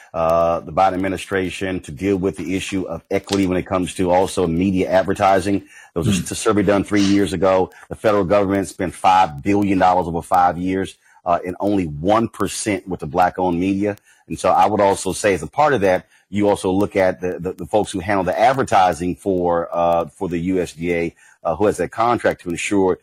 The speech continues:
Speaker 1: that they're also, uh, doing the exact same thing, and that is working with black-owned media, because we see the exact same sh-, problem. So what black farmers have been dealing with,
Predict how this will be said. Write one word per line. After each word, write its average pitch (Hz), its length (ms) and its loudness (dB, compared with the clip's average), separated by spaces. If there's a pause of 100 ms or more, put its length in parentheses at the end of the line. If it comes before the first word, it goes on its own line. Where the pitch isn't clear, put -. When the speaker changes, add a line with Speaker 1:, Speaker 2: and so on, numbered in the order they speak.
(180)
Speaker 1:
that 80 200 -8
they're 135 200 4
also, 90 680 0 (240)
uh, 85 420 4
doing 95 240 0
the 92 60 -2
exact 85 280 -2
same 90 200 -4
thing, 87 360 -2
and 82 220 -6
that 87 100 2
is 85 200 -2
working 87 320 -2
with 76 120 -4
black-owned 101 640 2
media, 85 440 -2 (240)
because 90 240 -4
we 98 80 -2
see 117 160 0
the 101 80 2
exact 92 320 2
same 95 180 -2
sh-, - 140 -4 (120)
problem. 80 360 0
So 104 160 0
what 95 160 2
black 101 260 2
farmers 127 300 4
have 131 100 4
been 135 120 4
dealing 139 280 4
with, 147 240 4